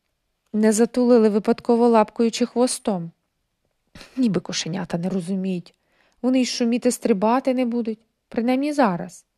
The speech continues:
поки Кицьопа так солодко посопує. Стас залишає донечку в ліжечку, зробивши згорток вільнішим. «Ще не вирішили, як її назвати», —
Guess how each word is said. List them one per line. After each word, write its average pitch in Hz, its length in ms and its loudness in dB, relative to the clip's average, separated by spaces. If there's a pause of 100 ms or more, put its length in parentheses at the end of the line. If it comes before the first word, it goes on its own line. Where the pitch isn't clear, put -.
поки 220 220 -6
Кицьопа 233 420 0
так 226 200 -4
солодко 226 440 -2
посопує. 180 680 -6 (1080)
Стас - 340 2
залишає 233 460 0
донечку 208 460 -6
в 196 80 -6
ліжечку, 180 560 -8 (160)
зробивши 190 480 -6
згорток 202 520 -6
вільнішим. 196 640 -6 (1000)
«Ще - 300 -2
не 294 120 0
вирішили, 208 540 0
як 185 200 -6
її 190 120 -6
назвати», — 185 540 -6